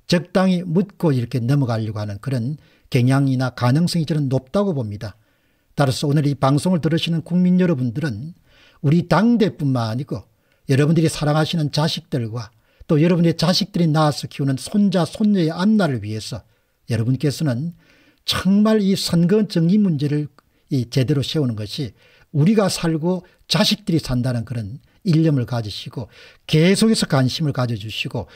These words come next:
성원해 주시고 그리고 계속해서 여러분들 행동으로 나서셔서 윤석열 당선인이 국정의제의 제일 번 어젠다로 소위 부정선거 척결과 공명선거 확립이란 것을 들고 나올 수 있도록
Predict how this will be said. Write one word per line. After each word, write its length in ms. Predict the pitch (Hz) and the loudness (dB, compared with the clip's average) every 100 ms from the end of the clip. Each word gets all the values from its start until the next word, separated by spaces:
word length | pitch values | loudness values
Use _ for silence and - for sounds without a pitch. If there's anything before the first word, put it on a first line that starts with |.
| - | -14
성원해 560 | - - 160 165 208 165 | -6 0 4 4 4 4
주시고 580 | 143 - 190 156 98 - _ _ | 0 -2 -2 -2 -4 -8 _ _
그리고 320 | - 139 127 117 | -2 0 0 0
계속해서 760 | 131 131 156 175 160 113 156 - _ _ | 0 2 2 2 0 -2 -6 -10 _ _
여러분들 540 | 135 120 107 104 131 131 _ - | -2 0 -4 -4 -6 -6 _ -2
행동으로 480 | 196 190 151 120 | 2 4 2 0
나서셔서 760 | 107 104 98 156 - 147 - 90 - _ _ _ - | -2 -4 -4 -4 -4 -8 -8 -12 -14 _ _ _ 0
윤석열 440 | 170 170 185 180 | 2 4 4 2
당선인이 720 | 180 185 196 175 135 151 156 - _ _ _ | 2 2 2 0 0 -2 -4 -8 _ _ _
국정의제의 1000 | - 196 - 214 202 156 147 185 185 147 | -4 0 2 2 2 2 2 2 2 0
제일 460 | - 165 233 226 214 | 0 0 2 2 2
번 200 | 220 196 | 2 0
어젠다로 720 | 156 139 185 208 165 117 135 107 _ _ _ | 0 2 4 2 2 -2 -4 -8 _ _ _
소위 360 | - 147 170 190 | -4 0 0 0
부정선거 720 | 208 214 220 208 175 151 143 | 0 2 2 2 0 0 -2
척결과 680 | - 175 - 175 156 139 | -4 -6 -2 0 0 -2
공명선거 600 | - 220 220 185 - 139 127 | 2 2 4 2 0 -4 -4
확립이란 560 | 165 160 147 127 110 | -4 -2 -2 -2 -4
것을 280 | 98 - 107 - _ _ | -6 -8 -10 -12 _ _
들고 300 | 151 139 117 | 0 0 0
나올 260 | 107 110 135 | -2 -4 -4
수 140 | - | -8
있도록 340 | - 131 135 | -10 -8 -8